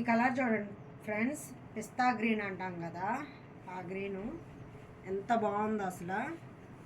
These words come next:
ఫాస్ట్గా బుక్ చేసుకోండి. చూసారా ఎంత బాగుందో కలరు. సారీ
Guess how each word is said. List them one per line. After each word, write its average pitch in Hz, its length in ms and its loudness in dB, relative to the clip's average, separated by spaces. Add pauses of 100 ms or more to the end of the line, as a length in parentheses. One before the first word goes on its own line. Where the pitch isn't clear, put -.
(580)
ఫాస్ట్గా 247 500 8
బుక్ 208 200 2
చేసుకోండి. 220 520 2 (520)
చూసారా 240 440 6 (180)
ఎంత 214 200 -2 (120)
బాగుందో 226 420 6
కలరు. 202 400 0 (720)
సారీ 247 320 10